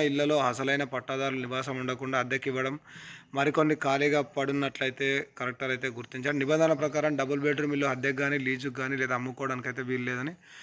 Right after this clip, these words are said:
అందువల్ల డబుల్ బెడ్‌రూమ్ ఇల్లు పట్టాల జాబితా, ఇటీవల కుటుంబ సర్వేలో ఉన్న ఇంటి నెంబర్ల జాబితాను పరిశీలించి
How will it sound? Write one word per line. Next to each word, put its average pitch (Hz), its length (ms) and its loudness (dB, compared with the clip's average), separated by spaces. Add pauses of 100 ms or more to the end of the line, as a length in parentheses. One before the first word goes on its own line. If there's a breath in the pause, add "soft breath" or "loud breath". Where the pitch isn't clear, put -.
(200 loud breath)
అందువల్ల 151 360 4
డబుల్ 139 320 0
బెడ్‌రూమ్ 147 420 0
ఇల్లు 143 220 2 (200)
పట్టాల 139 360 -2
జాబితా, 135 360 0
ఇటీవల 139 280 0
కుటుంబ 139 320 -2
సర్వేలో 139 380 0
ఉన్న 135 200 -2
ఇంటి 127 200 0
నెంబర్ల 131 320 -2
జాబితాను 127 420 -2
పరిశీలించి 123 600 -6